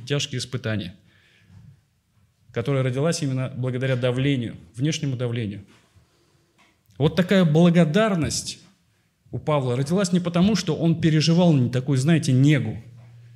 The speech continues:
Везде его принимали, везде его кормили, благословляли, жертвовали, никто не бил, все каялись. Ну и если не каялись, уважительно уходили от его призывов к покаянию. Нет. Его били,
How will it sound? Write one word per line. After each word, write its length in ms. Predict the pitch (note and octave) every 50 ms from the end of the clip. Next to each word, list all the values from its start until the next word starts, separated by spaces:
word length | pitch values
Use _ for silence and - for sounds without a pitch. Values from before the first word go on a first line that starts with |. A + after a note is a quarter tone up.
| - - -
Везде 380 | A#2 C#3 E3 D#3 - F3+ A3
его 160 | F#3+ D3+ C3+
принимали, 840 | - - C#3 C3+ C3+ C#3+ E3 F3+ G3 F#3+ E3+ D3+ C3+ - - - - - - - - - - - - - -
везде 260 | B2+ C#3+ D3 C#3+ G3+
его 160 | A3 F3 B2+ -
кормили, 560 | - C#3 C3+ D3 D#3+ F#3 G#3 G3 E3+ D#3 C3
благословляли, 960 | A2+ B2+ D#3 E3 F3+ F#3+ F3 - D#3+ D#3+ D3+ C#3+ E3 F#3+ F#3+ E3+ D3+ C#3+ C3+
жертвовали, 800 | B2 A2 A2+ D3+ F#3 G3+ F#3+ E3+ E3+ - D#3+ D#3 D3+ C#3+ C#3+ D#3
никто 260 | F3+ F3+ F3+ B3+ A#3
не 140 | G#3 F#3 D3+
бил, 440 | C3 C3+ F#3+ G#3+ G3 D#3 B2+ - - - - - - _ _ _
все 180 | - - A#3+
каялись. 680 | A#3+ - D#3+ E3 F3+ F#3 F3 E3 D3 C3+ B2+ - - -
Ну 100 | A3 A#3
и 80 | A3 F#3+
если 260 | F3 F#3 F3 - G3
не 140 | F#3 F#3+ F3
каялись, 400 | F#3 A3 A3+ G#3 E3+ D3 - -
уважительно 480 | C#3+ D#3 D3 D#3+ G#3 F3 E3+ D3 C#3+
уходили 480 | C3+ C#3 - C#3 C3 C#3 F#3 G3+ F#3+ E3
от 140 | C#3+ - -
его 360 | D3 C3+ C#3 C#3+ C3 C3 - - - - _ _ _
призывов 520 | C#3+ C#3+ C3+ C#3 C#3+ C#3 C#3 B2+ - -
к 20 |
покаянию. 640 | - B2 - C#3 C3+ C3+ C3 B2+ B2 A#2 G2+ G2 G#2 - -
Нет. 340 | D#3 F3+ G#3 E3+ G2+ - - - - _ _ _ _ _ - - _ _ _ _ _ _ _ _ _ _ _ _ _ _
Его 280 | - A#2+ B2+ C3+ C#3 B2+
били, 760 | A#2+ A#2+ D3 G3 G#3+ G#3+ G3+ G#3 F#3+ E3+ - - - - -